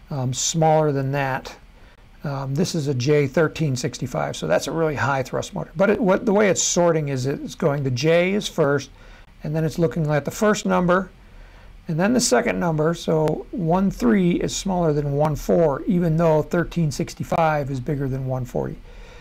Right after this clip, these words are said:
It's just a quirk on how it sorts things. Um, so now I'm in the I motors,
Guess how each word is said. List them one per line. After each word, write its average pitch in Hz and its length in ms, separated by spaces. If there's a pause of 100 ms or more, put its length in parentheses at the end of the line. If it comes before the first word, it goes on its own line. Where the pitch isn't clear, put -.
(280)
It's - 240
just - 280 (800)
a 143 40
quirk 175 540 (140)
on 139 160
how 147 280
it - 140
sorts - 460
things. - 360 (840)
Um, 151 480 (1400)
so - 240
now 156 200
I'm 156 160
in 160 160
the 160 120
I 170 240
motors, 151 640